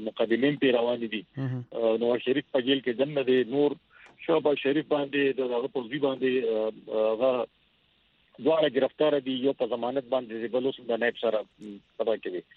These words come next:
Speaker 1: دغه رنګ یې زرداري صاحب او د هغې خور هم، آه، په هغې باندې، آه، الزامونه دي او دواړه، آه، پروډکشن آرډر په، په، په تحت باندې بهر راوتي دي، صرف د قومي اسمبلۍ او د صوبایي اسمبلۍ اجلاسونو کې ګډون کوي.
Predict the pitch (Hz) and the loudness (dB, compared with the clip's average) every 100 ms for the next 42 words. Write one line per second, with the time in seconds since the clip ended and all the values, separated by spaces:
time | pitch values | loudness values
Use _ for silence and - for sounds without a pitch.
0 | - - _ - 165 160 151 143 151 139 | -20 -20 _ 2 4 4 4 4 4 4
1 | 131 135 156 160 139 131 135 147 135 151 | 4 4 2 0 2 4 4 2 2 2
2 | 143 131 135 139 143 - - 120 117 113 | 2 -2 -6 -6 -8 -8 0 2 4 2
3 | 117 - 123 139 131 135 143 123 - 123 | -2 -2 2 2 2 0 -2 -8 -6 0
4 | 117 120 117 117 123 127 120 120 110 - | 2 2 2 0 0 -4 0 2 2 2
5 | 131 120 117 _ _ _ _ _ - - | 4 4 2 _ _ _ _ _ -20 -18
6 | - - 117 - 113 131 - 127 127 135 | -6 2 2 2 0 2 2 -2 0 2
7 | 139 120 - 117 107 120 _ 123 120 127 | 2 0 -2 -4 -4 -8 _ -6 -2 -2
8 | 113 110 107 110 110 123 113 113 120 113 | 0 0 0 0 2 2 2 2 2 -4
9 | 110 - 113 117 117 110 113 110 113 110 | -8 -6 -4 -2 0 2 2 0 -2 2
10 | 113 117 113 - - 110 117 - - 110 | 4 6 4 0 -6 -2 -2 -6 -6 -4
11 | 107 104 113 113 - _ _ _ _ 113 | -4 -8 -6 -8 -8 _ _ _ _ -2
12 | 110 101 110 117 98 98 | 0 4 2 2 -2 -2